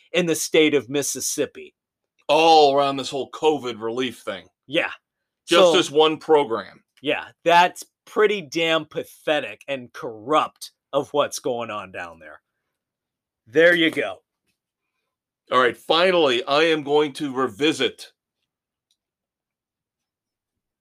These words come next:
Speaker 2: a distasteful, disgusting situation we've talked about here on and off for the last year or so.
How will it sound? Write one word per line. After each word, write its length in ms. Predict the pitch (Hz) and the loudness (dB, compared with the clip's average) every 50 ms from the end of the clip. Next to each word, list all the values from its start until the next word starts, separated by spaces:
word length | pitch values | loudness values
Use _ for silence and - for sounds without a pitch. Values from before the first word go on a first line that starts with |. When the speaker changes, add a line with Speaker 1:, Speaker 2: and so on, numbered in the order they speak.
| _ _ _ _ _ _ _ _ _ _ _ - | _ _ _ _ _ _ _ _ _ _ _ -6
Speaker 2:
a 60 | 131 | -6
distasteful, 920 | 127 113 120 113 - - - 160 151 160 160 160 - - - 156 156 151 143 | -4 -6 -8 -10 -10 -6 0 2 2 2 2 0 -2 -6 -4 -2 -2 -2 -4
disgusting 1000 | 117 131 110 - - - - - - 170 165 165 160 - - - 165 156 151 151 | -6 -8 -10 -8 -10 -12 -12 -6 -2 0 0 0 0 -2 -8 -6 -6 -6 -6 -8
situation 680 | - - 143 127 - 131 131 131 131 131 127 135 123 | -10 -10 -10 -10 -6 -6 -4 -4 -4 -4 -6 -10 -12
we've 160 | 120 120 117 110 | -10 -12 -12 -8
talked 300 | - 120 120 120 113 - | -6 -4 -4 -4 -4 -6
about 300 | 113 104 113 113 110 107 | -4 -2 0 0 0 0
here 300 | 113 113 113 113 110 - - - - - - | -2 -2 -2 -2 -4 -6 -12 -20 -18 -8 -4
on 160 | 117 123 127 | -2 0 0
and 120 | 120 117 120 | 0 0 0
off 220 | 117 117 113 113 | 0 0 0 -2
for 80 | - 117 | -4 -6
the 120 | 104 110 | -4 -2
last 420 | 110 107 110 110 110 110 107 - - | 0 0 0 0 0 -2 -4 -6 -8
year 160 | 107 107 101 | -8 -6 -6
or 100 | 98 95 | -8 -10
so. 300 | - - 98 92 90 | -8 -4 -4 -4 -6